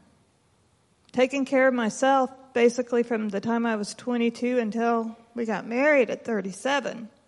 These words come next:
I was thirty-seven. He was a little bit younger. <laughs> Um, so that's many years to take care of yourself. And I did it on my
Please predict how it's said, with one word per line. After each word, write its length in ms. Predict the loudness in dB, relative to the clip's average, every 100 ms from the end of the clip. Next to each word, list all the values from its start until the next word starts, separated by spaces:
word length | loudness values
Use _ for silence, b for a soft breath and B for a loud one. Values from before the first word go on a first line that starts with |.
| _
I 140 | 0 2
was 140 | 2
thirty-seven. 560 | -2 -4 -6 -10 -8 -6
He 140 | -6
was 140 | -6 -8
a 40 |
little 120 | -6
bit 100 | -6
younger. 340 | -6 -6 -8 -10 B B
<laughs> 60 | B B -2
Um, 240 | 0 2
so 100 | 4
that's 180 | 4 4
many 340 | 0 0 2
years 600 | 4 6 6 6 2 -4 -12 -8
to 80 |
take 240 | 0 0 2
care 200 | 2 2
of 60 |
yourself. 560 | 2 -2 -2 -6 -6 -10 b b b
And 100 | 0
I 60 | 2
did 180 | 4 4
it 100 | 4
on 180 | 2 2
my 180 | -2